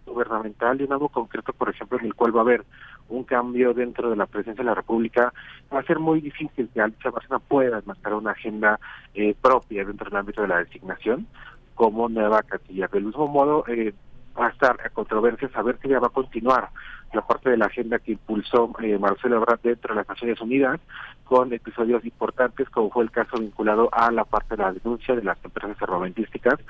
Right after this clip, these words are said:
dentro del gobierno de los Estados Unidos, la segunda denuncia que se estaba atendiendo.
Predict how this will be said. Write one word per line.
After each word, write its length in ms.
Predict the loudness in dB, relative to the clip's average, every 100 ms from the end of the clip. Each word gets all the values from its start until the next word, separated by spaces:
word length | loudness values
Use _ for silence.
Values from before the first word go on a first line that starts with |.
| -14 -14 -14 -6
dentro 400 | -6 0 2 4
del 340 | 4 2 2
gobierno 380 | 0 -2 0 -2
de 60 |
los 120 | -2 -4
Estados 320 | 0 0 0
Unidos, 300 | -4 -4 -4 -4
la 80 | -6
segunda 280 | -6 -2 0
denuncia 400 | 0 -4 -10 -10
que 100 | -10
se 60 |
estaba 300 | -4 2 2
atendiendo. 520 | 2 -2 -4 0 0